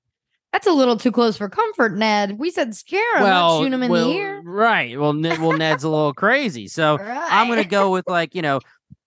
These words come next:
Speaker 2: they go to the cabin. Megan goes to the cabin with Luke. Maybe Izzy's already there. They think they're just gonna, like, maybe confront him, prank him, whatever, get him lost in the woods, blah, blah, blah, scare the shit out of him because now he's lost and he doesn't know where to go, and then have Ned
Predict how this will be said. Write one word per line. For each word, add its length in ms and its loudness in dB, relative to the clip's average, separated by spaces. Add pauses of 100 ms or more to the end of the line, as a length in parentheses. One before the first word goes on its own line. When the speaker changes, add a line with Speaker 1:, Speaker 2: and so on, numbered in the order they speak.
(160)
Speaker 2:
they 160 0
go 160 2
to 80 2
the 120 0
cabin. 680 -2 (1120)
Megan 300 -2
goes 180 2
to 60 -10
the 80 -4
cabin 440 0
with 300 -2 (160)
Luke. 360 0 (640)
Maybe 320 -2
Izzy's 300 -2
already 320 4
there. 520 0 (220)
They 140 0
think 240 -4
they're 100 -2
just 220 -4
gonna, 240 2
like, 360 0 (1600)
maybe 320 -2
confront 600 2
him, 240 2
prank 420 -2
him, 140 -2
whatever, 520 2
get 180 -2
him 100 -2
lost 320 0
in 60 -8
the 100 -4
woods, 400 2
blah, 220 4
blah, 120 2
blah, 320 2
scare 320 -2
the 60 -4
shit 300 -4
out 180 2
of 80 0
him 120 -4
because 360 -6
now 220 2
he's 160 -4
lost 440 2
and 100 -2
he 60 -4
doesn't 220 -2
know 100 0
where 120 2
to 80 -2
go, 360 2
and 120 -2
then 160 -2
have 260 0
Ned 420 0